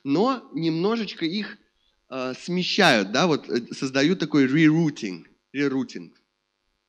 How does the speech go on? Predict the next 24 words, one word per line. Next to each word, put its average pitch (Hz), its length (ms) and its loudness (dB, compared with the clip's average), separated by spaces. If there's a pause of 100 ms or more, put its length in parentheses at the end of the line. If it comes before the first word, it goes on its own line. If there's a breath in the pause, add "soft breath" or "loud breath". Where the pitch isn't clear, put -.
(440 loud breath)
Ну 165 140 4
и 151 80 6
первый 214 340 2
модус — 208 460 2
это, 185 180 -2
собственно, 185 360 -2
марксистский 160 720 -2
модус, 117 500 0 (380 loud breath)
который 175 360 -2
связан 180 560 -2
с, - 240 -14
э, 151 400 0 (260 loud breath)
манифестом 143 600 0
коммунистической 135 760 -2
партии, 101 540 -6
да, 135 240 -6 (280 loud breath)
вот, 110 320 -6
э, 143 40 0
в, 113 760 -6
в - 60 -16
том 135 340 2
виде, 220 380 2
как 202 420 -2 (280 loud breath)
появляется, 131 760 -2